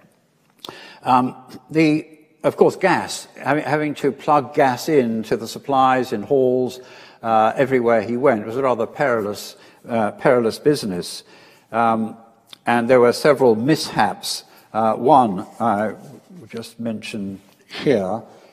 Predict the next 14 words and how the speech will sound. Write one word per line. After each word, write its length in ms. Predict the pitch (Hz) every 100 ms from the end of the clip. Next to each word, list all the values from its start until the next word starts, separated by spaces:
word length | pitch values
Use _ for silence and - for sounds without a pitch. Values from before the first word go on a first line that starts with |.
| _
in 380 | 123 123 117 123
Worcester, 340 | 156 - 139
Massachusetts, 1200 | 131 139 - 117 - 196 156 - 101 - - - - _ _ _ _ -
at 180 | 117
a 40 | 127
reading, 760 | 120 147 135 107 101 95 123 - - _ -
the 100 | 131
hall 440 | - 233 156 110
where 160 | 131 123
he 120 | 135
was 140 | 120
due 160 | 147 139
to 120 | 127
read, 520 | 131 151 110 98 135